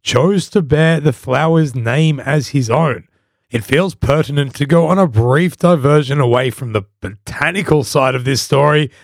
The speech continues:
and more towards this flesh and blood tulip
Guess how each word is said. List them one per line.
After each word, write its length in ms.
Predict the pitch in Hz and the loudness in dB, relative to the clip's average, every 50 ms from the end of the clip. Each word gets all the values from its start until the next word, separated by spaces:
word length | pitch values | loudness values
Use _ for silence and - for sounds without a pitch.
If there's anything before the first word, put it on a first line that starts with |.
| _ _ _ - | _ _ _ -4
and 140 | 156 175 | -2 0
more 240 | 175 175 185 196 190 | 2 2 2 2 2
towards 560 | 151 196 190 180 180 180 180 175 147 120 - - _ _ _ _ _ - | 2 2 2 2 4 4 2 2 0 -4 -12 -16 _ _ _ _ _ -4
this 280 | 139 151 170 - - | 0 0 0 0 -2
flesh 580 | - - _ _ - 120 131 143 160 139 - - | -10 -14 _ _ -8 -4 -2 0 0 -2 -4 -8
and 280 | - - 160 156 147 123 | -4 -4 -2 -2 -2 -6
blood 540 | 113 110 110 120 123 127 131 127 90 85 _ | -6 -6 -2 -2 -2 -2 -2 -6 -10 -18 _
tulip 600 | - - - 123 135 139 131 110 92 87 _ | -10 -2 0 0 2 2 2 0 -2 -4 _